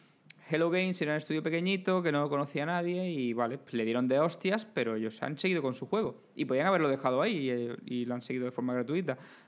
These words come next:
Pero es lo que decís, que C D Projekt es C D Projekt, que son los de The Witcher. Eh,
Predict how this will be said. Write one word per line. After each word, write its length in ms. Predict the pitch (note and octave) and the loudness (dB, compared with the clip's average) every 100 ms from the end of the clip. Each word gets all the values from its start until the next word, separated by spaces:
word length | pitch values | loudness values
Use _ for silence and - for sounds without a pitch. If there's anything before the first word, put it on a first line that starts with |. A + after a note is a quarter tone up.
| _ - | _ 0
Pero 220 | A#2+ A2+ | 2 0
es 140 | - | -2
lo 80 | B2+ | -4
que 100 | C#3 | -4
decís, 360 | C3 D3 D3+ - | -4 -4 -6 -6
que 160 | B2+ | -8
C 180 | A#2+ - | -6 0
D 120 | A#2+ | 0
Projekt 400 | A2+ C3 C#3+ D#3+ | 2 0 0 -4
es 120 | - - | -10 -6
C 60 | E3 | -4
D 100 | A2+ | -2
Projekt, 480 | D3+ E3 A2+ - | -2 -2 -6 -8
que 320 | - B2+ C3 C3 | -6 -4 -4 -6
son 480 | - C#3 B2 A#2+ | -8 -8 -6 -4
los 160 | A#2 B2 | -4 -6
de 140 | B2 | -4
The 100 | A#2+ | -2
Witcher. 540 | C#3 F#3+ F#3+ G3 G3 G#3 - - - - - - - _ - - | 0 -2 0 2 2 0 -10 -20 -20 -20 -20 -20 -20 _ -20 -2
Eh, 840 | D3 C3+ C3 B2+ B2 A#2+ A#2+ A#2 | 4 6 6 4 4 2 2 0